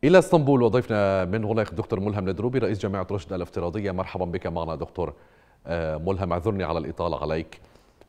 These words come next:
أحد التعليقات للنشطاء بعد أن صدر البيان عن جماعة الإخوان المسلمون في سوريا يقول لك: "تباكى البعض على قصف الميناء"، أنا أنقل حرفيًا يعني، "هل هو سياسة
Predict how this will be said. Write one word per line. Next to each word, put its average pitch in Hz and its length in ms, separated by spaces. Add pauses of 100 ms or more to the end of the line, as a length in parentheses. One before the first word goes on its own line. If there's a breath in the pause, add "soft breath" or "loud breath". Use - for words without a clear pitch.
أحد 196 220
التعليقات 107 840 (140)
للنشطاء 92 1500 (200)
بعد 135 240
أن 95 140
صدر 90 460
البيان 90 380
عن 85 340
جماعة 82 380
الإخوان 82 380
المسلمون 80 480
في 76 280
سوريا 87 380
يقول 98 280
لك: 98 80 (1120 soft breath)
"تباكى 156 360
البعض 110 360
على 90 140
قصف - 340
الميناء"، 78 440
أنا 101 120
أنقل 98 200
حرفيًا 82 440
يعني، 73 320
"هل 147 160
هو 185 200
سياسة 127 580